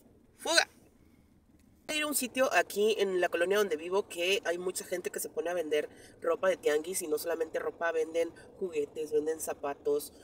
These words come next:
venden muchas cosas. Incluso hay gente que viene de otras colonias un poquito más pudientes y también se ponen a vender por acá. Así que vamos a ver qué podemos comprar con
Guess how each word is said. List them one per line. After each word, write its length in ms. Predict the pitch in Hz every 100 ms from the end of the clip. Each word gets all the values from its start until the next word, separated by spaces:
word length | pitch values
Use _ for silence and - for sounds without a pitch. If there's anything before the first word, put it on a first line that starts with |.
| - -
venden 420 | 170 175 185 190 160 156
muchas 260 | 165 214
cosas. 280 | - 180 208
Incluso 420 | 202 165 175 208 -
hay 80 | 175
gente 220 | 175 -
que 100 | 170
viene 180 | 160 175
de 60 |
otras 220 | 160 196
colonias 520 | - 165 175 196 220 - - - -
un 80 | -
poquito 380 | - - 196 202 - - -
más 260 | - 165
pudientes 580 | - 202 196 170 220 226
y 40 | -
también 220 | 151 156
se 100 | 170
ponen 200 | 160 160
a 60 |
vender 200 | 165 151
por 120 | - 165
acá. 200 | 202 240 - -
Así 200 | - -
que 180 | - 180
vamos 240 | - 170 170
a 40 |
ver 100 | 151
qué 100 | -
podemos 320 | - 147 156
comprar 360 | - 139 143 147
con 300 | - 156 196